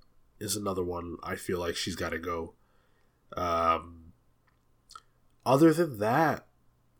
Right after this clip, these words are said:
I, uh, I don't know. I don't really see a lot of, I mean, yeah, I don't,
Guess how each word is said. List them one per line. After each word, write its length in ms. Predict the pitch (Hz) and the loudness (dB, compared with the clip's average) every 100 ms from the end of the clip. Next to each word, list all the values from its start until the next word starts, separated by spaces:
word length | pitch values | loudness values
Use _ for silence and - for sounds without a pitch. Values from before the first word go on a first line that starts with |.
| _ | _
I, 540 | - 120 120 139 147 151 | -4 0 4 4 6 4
uh, 760 | 147 143 139 139 135 131 123 113 - - | 4 4 2 2 0 -4 -6 -10 -14 -8
I 120 | 107 | -4
don't 140 | 123 | 0
know. 300 | 120 160 131 - _ _ - | 2 2 0 -8 _ _ -4
I 80 | |
don't 140 | 107 107 | -2 4
really 200 | 113 113 | 6 6
see 420 | - 123 113 113 | 4 4 6 6
a 80 | 104 | 6
lot 300 | 98 101 101 | 4 4 4
of, 440 | 98 92 - - - _ _ _ _ - _ _ _ - | 0 -2 -8 -12 -16 _ _ _ _ -20 _ _ _ -10
I 40 | |
mean, 420 | 107 110 98 90 - _ _ _ _ _ _ _ - | -6 -6 -8 -16 -20 _ _ _ _ _ _ _ -12
yeah, 300 | - 151 120 85 | -2 2 2 6
I 100 | |
don't, 140 | 131 | 6